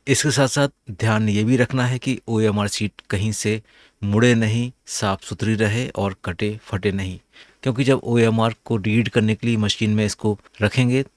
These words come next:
तब इस तरह की सीट रिजेक्ट हो जाती हैं। अब आपको स्क्रीन पर दिख रहा होगा सही तरीका सर्कल भरने का क्या है। अगर किसी प्रश्न के चार उत्तर हैं,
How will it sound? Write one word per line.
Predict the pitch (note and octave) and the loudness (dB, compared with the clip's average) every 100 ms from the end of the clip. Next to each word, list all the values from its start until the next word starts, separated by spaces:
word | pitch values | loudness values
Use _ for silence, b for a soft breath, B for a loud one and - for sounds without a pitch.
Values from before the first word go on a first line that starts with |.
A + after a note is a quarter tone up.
| - | -2
तब | G#2+ F2+ - | -2 -2 -6
इस | A#2 | -6
तरह | - A#2+ | 0 0
की | A2 | 0
सीट | - A2 G2+ - _ | -4 -4 -6 -12 _
रिजेक्ट | G#2 F#2+ G2+ - | -4 -2 -2 -4
हो | F#2+ | -6
जाती | F2+ G#2+ | -6 -8
हैं। | G2+ - _ _ _ - | -12 -14 _ _ _ -6
अब | C3+ | -4
आपको | C#3+ C#3+ - C#3+ | -4 -4 2 2
स्क्रीन | - B2 A#2 | 2 -2 0
पर | A#2+ A#2+ | 2 2
दिख | G2+ - | 2 2
रहा | B2+ | 4
होगा | B2 B2 B2 B2+ - - | 4 0 -2 -4 -8 -8
सही | - C#3+ A#2 D#3 | 0 2 2 2
तरीका | B2 A2+ G#2+ A2+ A2+ - _ _ - | 2 2 0 -2 -4 -8 _ _ -4
सर्कल | - B2 A#2+ C3 | 2 2 4 2
भरने | G2+ G2 A2 | 0 0 0
का | A#2 | 0
क्या | - G2+ | -2 -6
है। | F#2 G2 _ _ _ _ - | -6 -14 _ _ _ _ -2
अगर | C3+ D3+ | 2 2
किसी | C#3 C3+ D3 | 2 -2 0
प्रश्न | C3+ A#2 B2 | 0 0 0
के | A2+ C3 | 0 -2
चार | - G2 | -2 -2
उत्तर | G2+ - A2+ | -2 -2 -4
हैं, | G2+ C3 | -2 -6